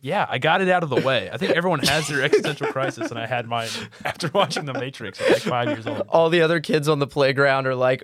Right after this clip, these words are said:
Speaker 2: playing freeze tag and, like, drinking apple juice, and Mitchell's sitting in a corner pondering, like, he's moving his arms around, like, "Does any of this matter? I'm, I am but a speck in the infinite multiverse."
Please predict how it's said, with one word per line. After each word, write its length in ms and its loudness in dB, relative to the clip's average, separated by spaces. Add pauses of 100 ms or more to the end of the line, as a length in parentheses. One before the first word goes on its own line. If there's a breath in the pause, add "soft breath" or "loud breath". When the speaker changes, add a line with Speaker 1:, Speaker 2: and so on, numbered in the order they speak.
(140)
Speaker 2:
playing 320 2
freeze 480 -2
tag 420 2
and, 140 -4
like, 400 -2
drinking 480 -4
apple 340 -2
juice, 360 -6
and 140 -4
Mitchell's 300 -2
sitting 400 0
in 80 -2
a 60 -4
corner 500 -2
pondering, 800 -2
like, 400 -8 (340 soft breath)
he's 180 0
moving 360 2
his 140 -2
arms 380 0
around, 300 -8
like, 220 -12 (100)
"Does 220 -14
any 180 -8
of 120 -10
this 200 -8
matter? 480 -4 (420 loud breath)
I'm, 220 0
I 140 2
am 140 2
but 140 2
a 40 0
speck 500 0
in 120 -6
the 140 -8
infinite 440 -4
multiverse." 840 -8